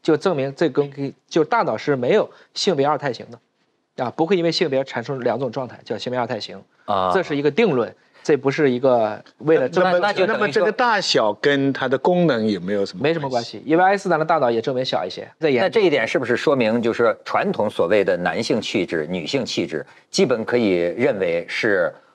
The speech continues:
Speaker 2: 后天社会文化环境
Speaker 1: 我相信是
Speaker 2: 影响造成的？
Speaker 1: 就比如说，很多人就认为女性这个数学不好啊，方向感不好，其实都不是，在女性都能找到相反的证据。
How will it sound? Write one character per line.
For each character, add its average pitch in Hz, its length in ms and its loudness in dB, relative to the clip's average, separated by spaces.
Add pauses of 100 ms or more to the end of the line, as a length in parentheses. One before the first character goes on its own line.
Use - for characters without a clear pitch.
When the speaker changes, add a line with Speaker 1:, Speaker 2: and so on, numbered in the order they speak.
(140)
Speaker 2:
后 139 220 -2
天 131 300 0
社 - 200 0
会 117 140 2
文 87 180 0
化 107 160 -2
环 - 240 -2
境 127 160 2
Speaker 1:
我 143 80 2
相 196 200 0
信 202 120 0
是 185 240 -2
Speaker 2:
影 160 160 0
响 160 160 -2
造 - 40 -10
成 220 120 2
的？ 196 60 0
Speaker 1:
就 - 60 -14
比 160 80 4
如 165 160 6
说， 190 160 2
很 - 120 -4
多 147 80 2
人 160 80 4
就 156 120 0
认 160 240 2
为 143 260 4
女 123 240 -2
性 156 320 0
这 139 100 -2
个 131 120 0
数 165 160 2
学 147 120 2
不 160 120 2
好 120 180 0
啊， 131 220 2
方 156 120 0
向 165 120 2
感 123 120 2
不 139 120 -2
好， - 180 -4
其 - 160 -2
实 208 80 0
都 214 100 4
不 190 80 -4
是， - 160 -10 (220)
在 240 180 2
女 170 160 2
性 226 240 2
都 302 140 2
能 277 100 2
找 165 140 2
到 139 80 2
相 143 180 0
反 123 120 -2
的 104 40 -8
证 117 160 -6
据。 - 160 -16